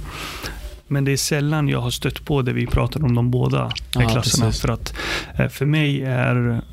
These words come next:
Speaker 1: vi är bo-, alla svenskar och, och,
Speaker 2: Mm.
Speaker 1: och vi ska alla bidra på vårt sätt, liksom.
Speaker 2: Mm.
Speaker 1: Så att man ska inte göra skillnad på folk och folk.
Speaker 2: Nej. Du har ju haft dina egna erfarenheter och förväntningar på dig, liksom. Speciellt för att du är invandrare, du klassas inom en viss, eh, kategori,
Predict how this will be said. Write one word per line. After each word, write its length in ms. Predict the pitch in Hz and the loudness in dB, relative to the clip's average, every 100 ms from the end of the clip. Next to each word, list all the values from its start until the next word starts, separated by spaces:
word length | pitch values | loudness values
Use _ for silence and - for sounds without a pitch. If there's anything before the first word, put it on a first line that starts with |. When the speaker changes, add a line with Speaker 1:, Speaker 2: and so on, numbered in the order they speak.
| - - - - - - | -16 -10 -6 -6 -6 0
Speaker 1:
vi 240 | 131 131 | 2 2
är 320 | 131 127 131 | 2 0 0
bo-, 560 | 123 127 123 131 127 127 | 0 0 0 2 0 0
alla 220 | - 123 120 | 0 0 0
svenskar 580 | - 120 113 127 113 123 - | 0 0 0 0 0 -4 -2
och, 440 | 131 120 117 - | 0 2 2 0
och, 40 | |
Speaker 2:
Mm. 380 | 120 117 123 131 | 2 4 4 2
Speaker 1:
och 140 | 131 127 | 2 2
vi 60 | |
ska 160 | 123 - | 2 0
alla 120 | 120 | 0
bidra 260 | 117 117 117 | 2 0 0
på 120 | - | 0
vårt 180 | 120 117 | 0 2
sätt, 260 | - 131 | 0 0
liksom. 340 | - - 175 143 | -2 -2 0 2
Speaker 2:
Mm. 140 | 113 | 2
Speaker 1:
Så 100 | 113 | 2
att 200 | 113 - | 0 0
man 160 | 135 123 | 0 2
ska 120 | - | 2
inte 120 | 123 | 0
göra 140 | 120 117 | 0 2
skillnad 300 | 123 117 113 | 2 0 -2
på 80 | |
folk 260 | - 117 - | -2 0 0
och 60 | - | -4
folk. 300 | - - - - - | -4 -4 -10 -12 -10
Speaker 2:
Nej. 360 | - 117 92 127 _ - - - | -2 0 0 -2 _ -14 -10 -8
Du 120 | 135 | -2
har 80 | 147 | 0
ju 60 | 156 | 0
haft 160 | 160 | 0
dina 180 | 135 143 | 0 0
egna 240 | 143 127 127 | 0 0 2
erfarenheter 500 | 156 123 113 113 107 | 2 0 0 0 0
och 60 | 104 | 0
förväntningar 500 | 110 110 101 113 113 | 0 0 0 0 0
på 220 | 113 107 | 0 2
dig, 160 | 110 | 2
liksom. 380 | 110 110 - 143 - - | 0 0 0 0 -2 -6
Speciellt 380 | - - 127 113 | -4 -2 -2 0
för 140 | 123 | -2
att 140 | 113 110 | -2 0
du 320 | 117 113 110 | 2 2 2
är 240 | - 110 | 2 2
invandrare, 640 | 113 120 117 113 113 123 | 2 2 0 0 0 0
du 100 | 127 | 0
klassas 440 | 113 - 110 107 104 | -2 -2 0 0 0
inom 260 | 113 110 | 0 2
en 180 | 107 123 | 2 2
viss, 360 | 139 - - - | 2 0 -2 -4
eh, 920 | 117 113 110 110 110 104 95 92 - | 0 2 2 2 2 2 0 0 -2
kategori, 520 | - 120 127 131 143 | -2 -2 0 0 0